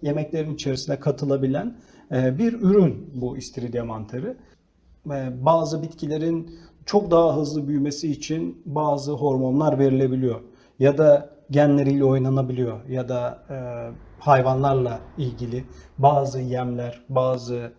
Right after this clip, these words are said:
e, hayvanlara yapılan aşılar vesaireler, e, hayvanların çok daha hızlı büyümesini, çok daha fazla et vermesini vesaire sağlayabiliyor.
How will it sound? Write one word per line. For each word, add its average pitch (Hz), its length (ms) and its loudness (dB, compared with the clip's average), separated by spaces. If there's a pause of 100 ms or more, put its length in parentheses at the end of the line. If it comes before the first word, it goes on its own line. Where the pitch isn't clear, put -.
(320)
e, 123 60 -10 (320)
hayvanlara 123 560 -2
yapılan 123 540 -4 (180)
aşılar 120 500 -4
vesaireler, 123 720 -2 (460)
e, 131 40 2
hayvanların 151 1040 2
çok 170 240 -2
daha 156 240 4
hızlı 151 280 -2
büyümesini, 127 580 0
çok 139 260 -6
daha 127 140 -2
fazla 127 340 -4
et 135 260 -6
vermesini 117 580 -6
vesaire 135 640 -4 (340)
sağlayabiliyor. 139 840 4